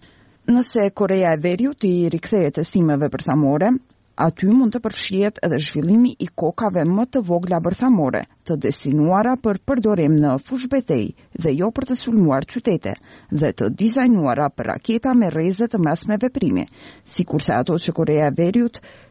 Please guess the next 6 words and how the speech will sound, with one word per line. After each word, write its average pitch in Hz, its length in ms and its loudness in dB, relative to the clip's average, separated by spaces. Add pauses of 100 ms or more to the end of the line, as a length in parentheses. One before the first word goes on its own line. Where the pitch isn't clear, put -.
testoi - 640 -2
javën 175 480 2
e 254 80 -4
kaluar, 156 480 -4 (160)
vlerësuan 151 720 -2
analistët. 143 800 -2